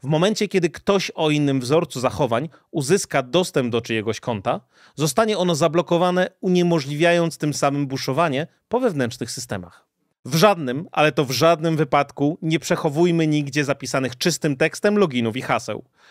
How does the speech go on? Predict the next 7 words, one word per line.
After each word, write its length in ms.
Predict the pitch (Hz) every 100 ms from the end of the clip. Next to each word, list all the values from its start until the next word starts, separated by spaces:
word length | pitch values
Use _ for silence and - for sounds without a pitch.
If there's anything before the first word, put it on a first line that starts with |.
| -
Również 460 | 143 175 202 180 147
w 60 | -
skryptach 680 | - 214 - 190 - - -
czy 140 | 165
tam 140 | 147 139
na 100 | 135
repozytoriach. 800 | 135 143 143 143 107 - -